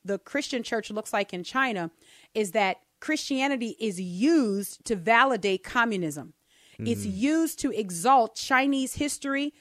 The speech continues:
Speaker 1: Chinese legend, Chinese lore, right? The Chinese people become preeminent. And, and, and probably what's more alarming, uh, Xi Jinping
Speaker 2: Hmm.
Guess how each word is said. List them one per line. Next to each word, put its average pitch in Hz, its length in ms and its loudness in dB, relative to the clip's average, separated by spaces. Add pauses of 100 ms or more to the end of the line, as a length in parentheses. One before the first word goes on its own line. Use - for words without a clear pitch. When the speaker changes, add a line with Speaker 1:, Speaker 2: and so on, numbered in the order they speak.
(140)
Speaker 1:
Chinese 262 540 0
legend, 247 480 4
Chinese 247 440 -2
lore, 262 480 4 (320)
right? 233 260 4
The 220 80 2
Chinese 262 400 0
people 220 500 -2 (400)
become 226 420 2
preeminent. 220 600 -2 (180)
And, 208 380 -2
and, 202 380 -2
and 196 220 -4
probably 240 340 0
what's 214 300 -2 (200)
more 233 440 6
alarming, 185 640 0 (360)
uh, 190 200 2
Xi 208 200 2
Jinping 208 500 -2 (360)
Speaker 2:
Hmm. 127 100 -4